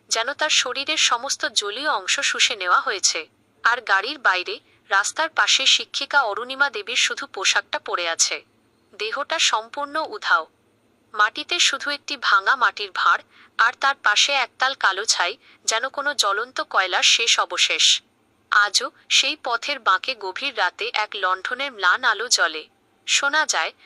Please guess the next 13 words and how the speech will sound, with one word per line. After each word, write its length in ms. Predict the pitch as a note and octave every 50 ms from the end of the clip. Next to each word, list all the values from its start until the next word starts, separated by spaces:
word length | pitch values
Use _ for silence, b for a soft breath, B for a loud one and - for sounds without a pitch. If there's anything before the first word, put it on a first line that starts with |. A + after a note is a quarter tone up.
| b b b
মাঝে 300 | A3 G#3+ G#3+ G#3+ - C#4+
মাঝে 260 | C#4+ C#4+ C#4 D4 D4+
সেই 260 | C#4+ - C4+ C4+ C#4+ -
আঁধারে 540 | - G3 F#3 F#3+ - A3+ A#3+ A3+ F#3+ F#3 A#3 _ b b b b
এক 200 | A3+ A3 - A#3
নতুন 340 | A3 A3 - - D4 C#4+
আগন্তুককে 720 | - - G#3 G3 G3+ A3+ B3 - - C#4 - _ - G3 G3+
চায়ের 400 | - - - G#3 G3+ G#3+ B3 B3+
ভাঁড় 320 | A3+ - - A3 A#3 - -
এগিয়ে 340 | - G#3+ G3+ - B3 C4+ C4+
দিতে 240 | C4+ C4+ - D4 C#4
দেখা 320 | A3+ G3 F#3 - - G3+
যায় 240 | - - F3 F3 A#3